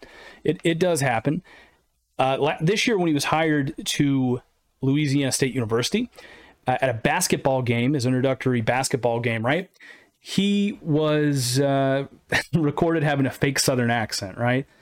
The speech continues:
"Y'all Tigers," you know, come on now, man. You can't, you can't be doing that, right? It, it, it's just not, it's not a good look, right? Now, he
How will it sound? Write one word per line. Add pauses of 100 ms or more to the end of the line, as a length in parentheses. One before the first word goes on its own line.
(540)
"Y'all
Tigers,"
you
know,
come
on
now,
man.
You
can't,
you
can't
be
doing
that, (600)
right?
It,
it,
it's
just
not,
it's
not
a
good
look, (1080)
right? (120)
Now, (1120)
he